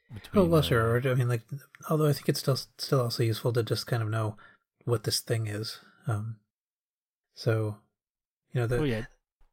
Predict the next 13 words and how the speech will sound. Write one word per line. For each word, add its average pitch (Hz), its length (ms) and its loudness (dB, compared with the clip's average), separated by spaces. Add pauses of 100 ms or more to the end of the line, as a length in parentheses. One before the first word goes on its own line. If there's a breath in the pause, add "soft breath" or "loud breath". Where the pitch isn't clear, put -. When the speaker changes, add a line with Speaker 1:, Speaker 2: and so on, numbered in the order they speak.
(600)
Speaker 2:
Sakura 147 240 0
Gakuin 110 460 -2 (220)
idol 113 120 4
group. 107 240 0 (720)
Uh, 92 500 -2
difference 110 300 -2
between 101 220 0
other 95 160 2
idol 92 180 0
groups 92 360 -6
is 90 500 -8
you 98 100 -4
graduate 90 480 0